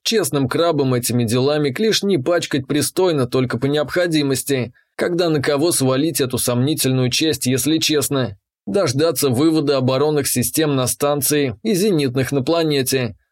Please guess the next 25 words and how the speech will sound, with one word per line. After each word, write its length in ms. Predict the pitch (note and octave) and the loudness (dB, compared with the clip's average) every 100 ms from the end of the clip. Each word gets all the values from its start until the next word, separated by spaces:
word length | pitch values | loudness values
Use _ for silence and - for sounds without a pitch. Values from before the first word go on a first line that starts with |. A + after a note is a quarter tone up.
| _ | _
И 120 | A#3 F#3 | -2 0
все, 440 | - D3+ D3+ A#2 | 0 2 2 0
контракт 540 | - F#3+ C#3 F#3 F3+ C3+ | 0 0 2 0 0 0
выполнен 500 | D3+ E3 E3 C3+ B2+ | 2 2 0 0 -2
в 100 | - | 0
полном 380 | E3 D3+ D#3+ | 0 2 2
объеме. 640 | F#3 D3+ C#3+ C3+ C3+ B2 - _ _ - | 0 2 0 2 0 -2 -6 _ _ -2
Неплохой 580 | A3 - D3+ - G#3+ F#3 | -2 2 0 2 2 4
вообще-то 540 | C3+ A#2+ C#3+ B2+ A#2 | 2 0 0 -2 -2
контракт 520 | E3 E3+ D3 C#3 - | -2 0 0 0 0
вышел. 520 | C3 C#3+ - B2 G#2 _ _ - | 0 2 2 0 -2 _ _ -4
«Красивый», 640 | A3 F#3 - C#3+ D#3+ D3+ | 0 0 2 2 2 2
отметил 480 | C3+ C#3 C3+ C3+ C3+ | 2 0 0 2 2
я, 320 | C#3 C3 A2+ | 2 2 -2
с 100 | - A#3 | -2 2
улыбкой 420 | E3+ E3 C3+ C#3+ | 4 2 2 0
растекаясь 640 | C3+ - C3 D3 D#3+ C#3+ | 0 0 -2 2 0 2
на 160 | D#3+ E3+ | 0 0
крабском 500 | E3 D#3 - E3+ E3 | 0 0 0 -2 0
троне. 480 | E3+ D3 C3+ A#2+ - _ _ G3+ | 2 2 2 -2 -4 _ _ -2
Врубил 460 | A#3 D3 F3 A#3+ | 0 2 4 4
общий 340 | C#3+ B2 B2+ A#2 | 2 0 -2 0
чат 340 | D#3 E3 G3 | 0 0 2
и 40 | |
огласил 680 | G#3 D#3 F#3 F#3+ - C3+ A#2+ | 2 2 2 2 2 0 0